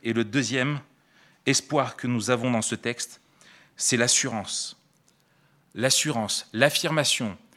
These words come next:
que Paul adresse à ces Corinthiens qui avaient une vie morale complètement désordonnée. Malgré le fait que nous sommes désordonnés,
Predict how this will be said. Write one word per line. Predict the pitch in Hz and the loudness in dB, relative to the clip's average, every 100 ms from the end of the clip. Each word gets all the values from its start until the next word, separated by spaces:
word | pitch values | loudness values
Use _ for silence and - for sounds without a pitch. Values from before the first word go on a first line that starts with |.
| - - _ - | -20 -20 _ -2
que | |
Paul | 135 156 151 | 0 4 4
adresse | - 131 123 143 - - - - | 4 2 2 0 0 -2 -4 -6
à | |
ces | 123 - | -2 -2
Corinthiens | 131 156 131 127 160 165 | 0 0 0 0 -2 -2
qui | - | -2
avaient | 131 147 | 0 0
une | 151 | 0
vie | 123 156 | -2 0
morale | 165 165 175 180 131 - - _ _ _ _ _ - | 4 6 6 4 2 -10 -20 _ _ _ _ _ -4
complètement | 254 240 - 190 - 202 185 | 0 0 0 -2 0 0 0
désordonnée. | 113 185 180 180 151 165 143 104 - _ _ _ _ _ _ _ _ _ _ - | 2 4 4 2 2 0 0 -6 -12 _ _ _ _ _ _ _ _ _ _ -10
Malgré | 110 147 160 170 | 0 2 2 0
le | 160 | 0
fait | - 147 | 0 -4
que | - | -2
nous | 113 | -2
sommes | - 120 110 | 0 -2 -2
désordonnés, | 123 120 117 120 113 92 | -2 -2 -4 -4 -6 -8